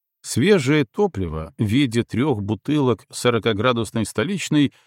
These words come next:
его настолько обрадовало, что владелец вездехода без проблем отдал ему ключи. Так что теперь мы были на колесах.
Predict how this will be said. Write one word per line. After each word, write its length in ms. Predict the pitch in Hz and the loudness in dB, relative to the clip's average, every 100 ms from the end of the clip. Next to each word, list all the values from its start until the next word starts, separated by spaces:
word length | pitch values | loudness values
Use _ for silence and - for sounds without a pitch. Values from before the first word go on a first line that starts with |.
| _ | _
его 400 | - 113 147 170 | -2 0 2 4
настолько 680 | 143 147 - - 175 131 131 | 4 2 0 0 0 2 2
обрадовало, 600 | 123 180 202 139 120 113 - _ | 2 2 2 2 2 2 0 _
что 260 | - - 185 | -20 -6 -4
владелец 640 | 165 165 143 208 180 - | -2 -4 -2 0 0 -2
вездехода 720 | 131 117 104 107 - 208 180 | -2 -2 -2 -4 -2 0 0
без 320 | 113 98 202 - | -2 -2 -6 -4
проблем 640 | 135 117 87 117 175 143 - | -2 0 0 -2 0 -2 -2
отдал 480 | 131 147 101 127 120 | -2 -2 0 2 2
ему 300 | 95 101 104 | 0 0 -2
ключи. 480 | 104 92 - - _ _ _ _ _ _ - | -4 -10 -12 -14 _ _ _ _ _ _ -2
Так 180 | 107 95 | -2 -2
что 360 | - - 90 | -4 -2 -2
теперь 580 | - 95 - 107 185 156 _ | -2 -4 0 2 2 0 _
мы 260 | 92 98 165 | 0 0 0
были 420 | 98 104 110 110 | -2 -2 0 0
на 180 | 110 104 | -2 -4
колесах. 580 | 85 - - - _ | -6 -8 -12 -14 _